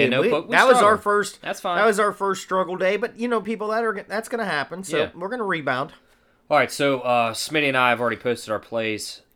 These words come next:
Speaker 2: um, for Saturday. I posted my Sunday 'cause I wanted to lock in, um, some N F L plays. I'll have more basketball plays,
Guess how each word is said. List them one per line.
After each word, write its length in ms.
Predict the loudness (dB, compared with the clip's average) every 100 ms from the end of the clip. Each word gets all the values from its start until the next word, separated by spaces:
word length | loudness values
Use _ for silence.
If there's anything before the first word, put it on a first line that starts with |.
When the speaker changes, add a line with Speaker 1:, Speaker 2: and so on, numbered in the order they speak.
| _ -12
Speaker 2:
um, 420 | -8 -8 -10 -16 _ _ _ _ _
for 460 | _ -10 -8 -8 -8
Saturday. 580 | -6 -6 -4 -6 -6 _ -14
I 120 | -14
posted 360 | -10 -12 -10 -14
my 80 | -14
Sunday 380 | -12 -10 -10
'cause 160 | -12 -14
I 20 |
wanted 220 | -12 -12
to 100 | -12
lock 320 | -10 -12 -12 -14
in, 220 | -16 -18 _
um, 300 | -20 -18 -20 _ _ _
some 220 | -18 -16 -14
N 80 |
F 180 | -14 -12
L 120 | -12
plays. 320 | -10 -12 -12 -10
I'll 160 | -6 -4
have 160 | -4
more 140 | -6 -8
basketball 440 | -8 -10 -10 -12
plays, 380 | -8 -10 -10